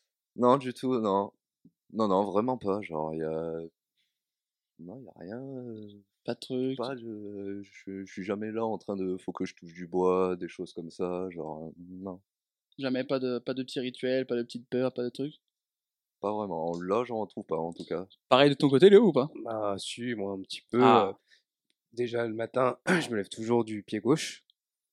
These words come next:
Speaker 2: C'est vrai ?
Speaker 3: Non. Non, c'est, c'est, c'est
Speaker 1: <laughs> C'est une expression ou la réalité ?
Speaker 3: Non, c'est complète-, complètement con, non, mais par contre, euh,
Speaker 1: Bon, c'est
Speaker 3: euh,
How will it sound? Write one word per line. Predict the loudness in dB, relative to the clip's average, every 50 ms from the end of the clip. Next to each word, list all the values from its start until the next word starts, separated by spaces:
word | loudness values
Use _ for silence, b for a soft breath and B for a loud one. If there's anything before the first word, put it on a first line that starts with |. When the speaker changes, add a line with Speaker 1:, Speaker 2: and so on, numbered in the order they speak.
| _
Speaker 2:
C'est | -4 2 4
vrai ? | 4 4 2 0 -8
Speaker 3:
Non. | -8 -6 -6 -6 -6 -8 -16 -20 -20 -18 _
Non, | -2 -2 0 0
c'est, | -2 0 0 8 10
c'est, | 12 12 12
c'est | 12 12 12 12 12 10 6 6 2 -4 -6
Speaker 1:
<laughs> |
C'est | 0 4 6 6
une | 6
expression | 6 4 6 6 8 8 8 8 8 8 10
ou | 10 12
la | 12 12 12
réalité ? | 12 12 12 12 10 8 6 4 4 6 6 6
Speaker 3:
Non, | 6 10 10 10 10 10
c'est | 8 4
complète-, | 4 6 4 4 4 0 -10 _ _ _
complètement | -2 2 2 2 6 4 2 6
con, | 8 10 10
non, | 12 10 10
mais | 8
par | 6 4 2 0 0
contre, | -6 -8 -8 -10 -8 -6 -4
euh, | -2 -2 -2 -2 -4 -4 -4 -4 -4 -4
Speaker 1:
Bon, | -6 -8 -8 -12
c'est | -16 -18 -18 _ -14 -12 -12
Speaker 3:
euh, | -10 -8 -8 -10